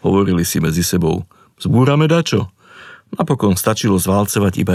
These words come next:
jeden zlatý dážď a obrovský červeno-žltý sťahovák zacúval do brány Binderovej jedna.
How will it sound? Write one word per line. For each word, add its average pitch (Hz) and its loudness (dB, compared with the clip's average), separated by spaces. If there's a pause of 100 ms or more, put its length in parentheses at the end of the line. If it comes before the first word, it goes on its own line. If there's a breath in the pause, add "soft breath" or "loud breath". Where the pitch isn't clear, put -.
jeden 90 2
zlatý 87 0
dážď 117 -2
a - 0
obrovský 127 0
červeno-žltý 107 0
sťahovák 95 0
zacúval 90 -2
do 80 -4
brány 90 0 (320 loud breath)
Binderovej 87 2
jedna. 87 -2